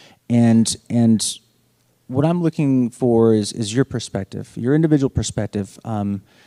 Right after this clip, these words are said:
our opportunity to work together and have these conversations has been very eye-opening, and I imagine it's probably been very eye-opening for, for some of the folks in the audience and the folks that are visiting us, uh, and joining us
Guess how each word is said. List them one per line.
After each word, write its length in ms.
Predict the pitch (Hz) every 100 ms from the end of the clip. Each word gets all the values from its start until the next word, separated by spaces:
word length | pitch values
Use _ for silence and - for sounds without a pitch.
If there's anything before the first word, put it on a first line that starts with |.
| _ _ _ _ _
our 180 | 120 123
opportunity 400 | 135 - 127 120
to 80 |
work 200 | 120 123
together 380 | 131 127 123 127
and 120 | 123
have 160 | 101 113
these 140 | 113
conversations 680 | - 123 113 - 113 123 110
has 80 | 107
been 180 | 120 107
very 200 | 110 107
eye-opening, 400 | 107 113 147 151
and 80 |
I 40 | 120
imagine 320 | 113 113 120
it's 140 | 113
probably 480 | - - 120 127 135
been 300 | 113 127 -
very 320 | - 123 127 123
eye-opening 400 | 120 123 135 135
for, 320 | - 123 120
for 180 | - 120
some 160 | 135
of 60 | 127
the 60 |
folks 260 | 117 123 -
in 80 | 127
the 60 |
audience 420 | 120 117 151 - 135
and 320 | 117 110 -
the 80 | -
folks 240 | - 113
that 100 | 123
are 140 | 117 113
visiting 420 | 110 117 113 120
us, 280 | 117 - -
uh, 360 | 120 113 - -
and 160 | 120
joining 300 | 120 117 117
us 140 | 117